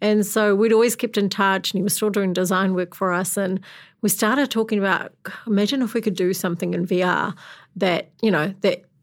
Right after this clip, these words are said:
like, a, a game. I mean, back then there weren't many games at all. So we were talking something quite new at the time.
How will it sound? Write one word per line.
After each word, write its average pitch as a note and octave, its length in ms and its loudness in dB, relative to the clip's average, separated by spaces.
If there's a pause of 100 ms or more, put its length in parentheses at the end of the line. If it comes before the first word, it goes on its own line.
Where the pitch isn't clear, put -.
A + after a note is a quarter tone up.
like, F#3+ 220 2 (140)
a, A3 120 2 (120)
a G#3 60 2
game. G3+ 360 0
I E3+ 80 2
mean, G3+ 140 2
back A3+ 180 0
then G#3 400 0 (120)
there G3+ 120 4
weren't G3+ 520 0
many A3 220 4
games G#3 420 2
at G3+ 100 2
all. B3 260 2
So G#3 440 2
we F#3+ 100 2
were G3 80 0
talking A3 300 -2
something G3 260 -2
quite - 260 -6
new F#3+ 220 0
at G3 80 -6
the G3+ 60 -6
time. A3 400 -2